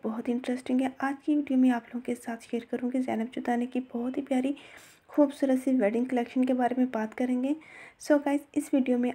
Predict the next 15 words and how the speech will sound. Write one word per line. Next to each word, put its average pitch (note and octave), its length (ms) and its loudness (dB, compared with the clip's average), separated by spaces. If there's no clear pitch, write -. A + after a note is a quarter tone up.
आपको A3+ 460 -4
बहुत C#4 300 -4
ही D4 80 2
खूबसूरत B3+ 720 -2
से C4 200 -4
ड्रेस B3 560 -4
के C4 180 0
डिज़ाइन A#3+ 460 0
देखने B3 340 -4
को B3+ 80 -2
मिलेंगे। B3+ 340 0
वेडिंग A3+ 280 -4
के B3+ 140 -2
हवाले A#3+ 360 -2
से C4 200 -2